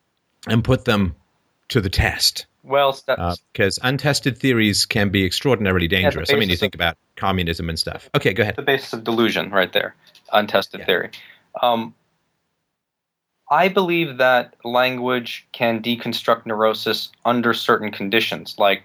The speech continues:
Speaker 2: the individual wants to deconstruct their neurosis. So if I were to put my theory to a test, I would essentially just say, well, like, so my theory only stands under certain conditions.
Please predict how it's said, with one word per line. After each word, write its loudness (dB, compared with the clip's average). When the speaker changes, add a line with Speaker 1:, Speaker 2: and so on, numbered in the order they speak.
Speaker 2:
the -2
individual -2
wants 0
to -14
deconstruct -4
their -2
neurosis. -2
So 2
if -2
I 6
were 4
to 0
put 0
my 2
theory 0
to -6
a -4
test, 2
I 6
would 2
essentially 0
just 0
say, 2
well, 2
like, -2
so 0
my 4
theory 2
only 0
stands 0
under 0
certain -2
conditions. -2